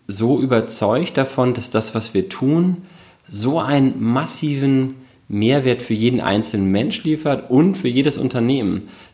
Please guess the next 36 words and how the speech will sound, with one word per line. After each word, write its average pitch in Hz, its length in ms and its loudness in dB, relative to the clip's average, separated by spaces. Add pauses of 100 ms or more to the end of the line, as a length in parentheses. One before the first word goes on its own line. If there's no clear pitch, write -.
dass - 220 -4
wir 117 340 2
dafür 113 240 -2
sorgen 123 340 0
können, 117 240 2
dass 110 140 0
es, - 220 -12 (260)
dass 104 140 -6
das 104 60 -4
Unternehmen 113 420 2
besser 92 380 -2
ist. - 260 -10 (280)
Und 127 80 2
ich 127 80 2
glaube 151 280 2
auch, 139 280 0 (160)
dass 110 180 -8
wir 123 60 0
uns 113 80 0
in 123 80 0
eine 113 80 0
Zeit 110 300 0
rei-, 127 280 0
rein 117 180 2
entwickeln, 113 800 0
wo 107 440 -2 (320)
wir 101 760 0 (340)
die 92 160 -4
Wertschöpfung 131 640 2
der 95 100 2
einzelnen 107 340 -2
Unternehmen 107 600 2
auf 95 180 -2
einer 98 120 0
gesellschaftlichen 101 680 0
Ebene 98 540 0